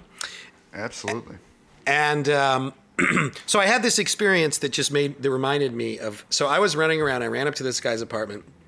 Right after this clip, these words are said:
Speaker 2: and, uh, now I will, I had forgotten,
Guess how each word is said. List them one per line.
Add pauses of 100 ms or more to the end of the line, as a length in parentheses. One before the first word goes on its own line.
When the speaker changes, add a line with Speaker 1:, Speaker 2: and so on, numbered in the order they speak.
(880)
Speaker 2:
and,
uh, (120)
now
I
will,
I
had
forgotten,